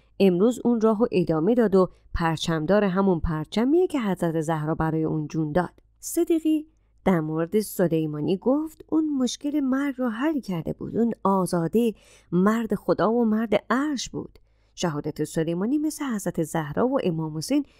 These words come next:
نقطهٔ عطفه. دو سال بعد از شهادت سلیمانی همهٔ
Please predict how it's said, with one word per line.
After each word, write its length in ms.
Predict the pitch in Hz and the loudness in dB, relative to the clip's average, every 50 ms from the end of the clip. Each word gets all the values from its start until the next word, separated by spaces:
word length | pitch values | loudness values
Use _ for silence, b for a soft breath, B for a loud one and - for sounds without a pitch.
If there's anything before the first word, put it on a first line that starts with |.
| b b b b | b b b b
نقطهٔ 320 | 175 175 - - - 165 156 - - _ | 0 0 0 0 -2 -2 -2 -2 -4 _
عطفه. 480 | 262 294 339 - - - - - - - - _ _ | -2 -2 -2 -4 -6 -10 -8 -8 -10 -10 -12 _ _
دو 120 | 285 302 | -2 0
سال 220 | 277 - 262 247 214 | 0 0 0 0 0
بعد 200 | 226 226 214 226 | 0 -2 0 -2
از 180 | 220 208 - | -2 -2 -2
شهادت 400 | - 202 180 180 - 175 147 - | -4 -2 -2 -2 -2 -2 -2 -2
سلیمانی 600 | 170 - - 175 160 165 165 160 160 170 208 254 | -4 -2 -2 -2 0 0 -2 -4 -2 -2 -2 -2
همهٔ 360 | 247 214 202 185 170 175 208 | -2 -4 -6 -6 -4 -4 -2